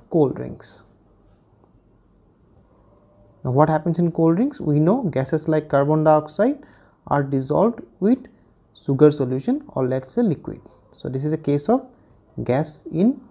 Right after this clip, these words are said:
liquid. Another example is air.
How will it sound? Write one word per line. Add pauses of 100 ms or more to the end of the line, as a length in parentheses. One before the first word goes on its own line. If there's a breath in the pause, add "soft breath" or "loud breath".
(300)
liquid. (800 soft breath)
Another
example
is
air.